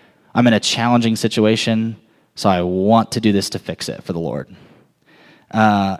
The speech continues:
and if you're still hunting for that, like,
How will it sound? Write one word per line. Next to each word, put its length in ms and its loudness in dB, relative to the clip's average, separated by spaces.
and 360 -2
if 160 -4
you're 60 0
still 180 2
hunting 360 0
for 160 4
that, 420 0
like, 380 -2